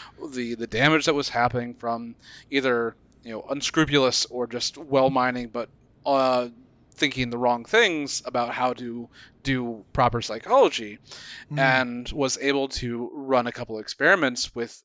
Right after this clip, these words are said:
Speaker 1: uh, Richard, or sorry, with, um, Paul. And so, uh, Richard Offshee, uh, claimed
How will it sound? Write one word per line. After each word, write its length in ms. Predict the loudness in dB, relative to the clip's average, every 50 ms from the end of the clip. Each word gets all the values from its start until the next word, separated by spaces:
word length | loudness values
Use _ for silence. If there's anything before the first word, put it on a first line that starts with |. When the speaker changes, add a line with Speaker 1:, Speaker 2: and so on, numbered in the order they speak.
| _ -8
Speaker 1:
uh, 320 | -6 -4 -2 -2 -2 0 4
Richard, 480 | 4 4 4 2 -4 -4 -6 -8 -16 _ _ _ _ _ -2
or 80 | -2 0
sorry, 160 | 2 0 0
with, 200 | 0 -2 -4 -4 -10
um, 380 | -8 -6 -6 -8 -10 -14 -20 _ _ _ _ _ _ _ _
Paul. 360 | 4 8 8 8 8 6 2
And 100 | -6 -10
so, 320 | -6 -4 -4 -4 -4 -8 _ -20 -20 -20 -18 -18 -20 -20 _ _
uh, 380 | 0 0 0 0 0 -4 -6 -8 _ _ _ _ _ _ _ _ _ _ _ _ _ _ _ _ _ 0
Richard 320 | 2 2 4 4 2 2
Offshee, 520 | 4 4 4 4 2 -4 -6 -6 -6 -8 -6 -4
uh, 180 | -4 -4 -4 -6 _
claimed 580 | -4 2 4 6 6 6 4 2 -2 -6 -8